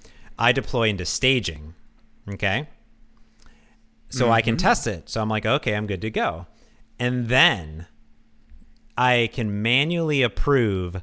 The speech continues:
Speaker 1: swapping staging,
Speaker 2: Oh.
Speaker 1: staging to production, which is an insta swap and is no downtime. So that's what's kind of important. And I set this all up in, like, five minutes. It's amazing. <laughs>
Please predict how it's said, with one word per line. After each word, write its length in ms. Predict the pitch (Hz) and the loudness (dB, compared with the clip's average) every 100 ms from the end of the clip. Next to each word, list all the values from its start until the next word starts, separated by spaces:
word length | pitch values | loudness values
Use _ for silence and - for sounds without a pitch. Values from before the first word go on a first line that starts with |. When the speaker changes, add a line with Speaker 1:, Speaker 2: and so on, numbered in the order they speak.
| - - - | -12 -20 -14
Speaker 1:
swapping 580 | - - 107 110 127 120 | -8 0 4 4 2 -2
staging, 680 | - 107 101 104 101 98 95 | -2 -2 0 -2 -4 -6 -4
Speaker 2:
Oh. 160 | 131 120 | -2 -2
Speaker 1:
staging 680 | - - 117 107 107 101 95 | -2 0 2 2 -2 -4 -6
to 140 | - 101 | -4 -2
production, 760 | 101 90 95 - 92 78 78 - - | 0 0 0 -2 -6 -8 -12 -14 -8
which 160 | 107 | -4
is 120 | 110 98 | -2 -4
an 80 | 113 | -2
insta 360 | 156 180 127 | 0 0 0
swap 460 | - 107 92 90 - | -2 -2 -4 -4 -6
and 200 | 98 98 | -6 -4
is 160 | 92 90 | -4 -4
no 160 | 101 104 | -4 -2
downtime. 640 | 95 90 85 78 69 71 - - - - | -2 -4 -6 -10 -12 -16 -20 -20 -20 -16
So 200 | - 123 113 | -2 2 4
that's 200 | 135 156 | 4 4
what's 140 | 143 | 2
kind 160 | 143 127 | 2 2
of 60 | |
important. 320 | 113 107 139 117 | 0 4 4 4
And 60 | |
I 40 | 123 | 4
set 180 | 170 | 4
this 120 | 185 180 | 2 4
all 140 | 165 | 4
up 100 | 165 | 4
in, 60 | 131 | 2
like, 140 | 113 | 0
five 300 | - 123 120 | 4 4 4
minutes. 280 | 117 98 90 | 2 0 -2
It's 140 | 113 123 | -2 2
amazing. 720 | 117 104 90 78 78 85 | 2 0 -4 -8 -10 -10
<laughs> 60 | 101 | -10